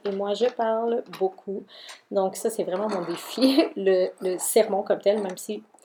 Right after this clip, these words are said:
ça sonne pas nécessairement sermon, ce que je dis, mais mes explications sont souvent beaucoup trop longues. Bref, ça c'est mon défi,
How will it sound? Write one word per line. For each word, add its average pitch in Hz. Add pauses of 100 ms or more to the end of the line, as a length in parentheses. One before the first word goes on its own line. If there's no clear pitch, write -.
(380)
ça 202
sonne 196
pas 196
nécessairement 190
sermon, 196
ce -
que 220
je 196
dis, 202 (460)
mais 196
mes 185
explications 190
sont 196
souvent 185 (100)
beaucoup -
trop -
longues. - (540)
Bref, 98 (160)
ça -
c'est 233
mon 185
défi, 254